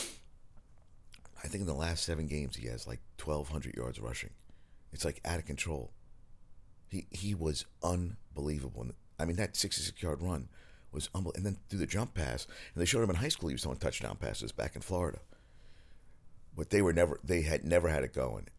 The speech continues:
And that's why you don't talk anything. You don't say a damn thing. The Brady era started. You don't talk,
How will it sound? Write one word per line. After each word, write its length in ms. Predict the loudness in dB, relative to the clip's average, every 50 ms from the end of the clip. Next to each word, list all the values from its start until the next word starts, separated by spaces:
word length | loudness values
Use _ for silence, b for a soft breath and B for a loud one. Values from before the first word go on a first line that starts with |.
| -14 -2 0
And 200 | 2 2 2 2
that's 280 | 2 0 2 2 0
why 140 | 0 2 2
you 200 | 2 2 0 0 2
don't 260 | 2 2 2 2 0 -6 -14 -10 -6
talk 400 | -2 2 4 4 4 2 -4 -14 -18 -10 -4
anything. 280 | -2 0 0 0 0 0
You 80 | -2 -2
don't 120 | 0 0
say 140 | 2 2 2
a 40 | 2
damn 240 | 4 4 4 4 4
thing. 160 | 2 2 2
The 80 | 2 2
Brady 280 | 2 2 2 4 4 4
era 180 | 4 4 2
started. 320 | 0 0 0 0 0 0 0
You 60 | -2
don't 120 | -2 0
talk, 240 | 2 0 0 0